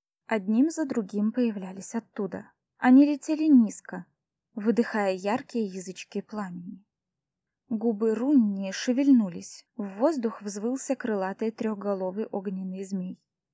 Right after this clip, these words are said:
Ее фамильяр. Лиорана тем временем сорвала с головы венок из неувядающих цветочков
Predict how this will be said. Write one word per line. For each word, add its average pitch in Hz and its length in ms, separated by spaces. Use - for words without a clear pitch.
Ее 247 380
фамильяр. 214 720
Лиорана 240 600
тем 254 260
временем 233 420
сорвала 208 460
с 208 60
головы 208 360
венок 175 540
из 226 200
неувядающих 202 920
цветочков - 760